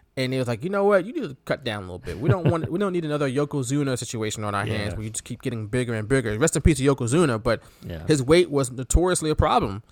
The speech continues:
Speaker 2: Yeah.
Speaker 1: and he was upwards of six hundred pounds at some points, and W W F kept trying to get him
Speaker 2: I
Speaker 1: to
Speaker 2: even
Speaker 1: lose
Speaker 2: think,
Speaker 1: weight. And I
Speaker 2: uh,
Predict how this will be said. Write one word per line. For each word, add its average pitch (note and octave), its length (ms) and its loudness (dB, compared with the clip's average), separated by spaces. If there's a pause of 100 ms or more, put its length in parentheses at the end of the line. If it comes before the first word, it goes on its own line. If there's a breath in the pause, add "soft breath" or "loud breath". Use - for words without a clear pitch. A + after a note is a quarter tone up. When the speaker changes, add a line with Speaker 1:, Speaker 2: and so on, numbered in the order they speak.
(320 soft breath)
Speaker 2:
Yeah. D#2 140 -20
Speaker 1:
and A#2+ 100 -8
he C#3 80 0
was D3 320 2
upwards D3 320 6
of C#3+ 80 -2
six F#3+ 160 -2
hundred F3+ 220 0
pounds F3+ 500 4
at C3 180 -4
some A#2+ 180 0
points, G2+ 400 -2 (500 soft breath)
and G#2+ 160 -6
W C3+ 180 2
W C#3 220 2
F C3 100 -2
kept - 260 -2
trying C#3+ 180 0
to C#3+ 40 -4
get D#3 160 -2
him B2+ 40 0
Speaker 2:
I A2 60 2
Speaker 1:
to G#2+ 60 6
Speaker 2:
even C#3+ 120 4
Speaker 1:
lose D#3 120 2
Speaker 2:
think, B2 120 6
Speaker 1:
weight. G3+ 160 4
And A#2 60 6
I G#2+ 40 8
Speaker 2:
uh, G#2 260 6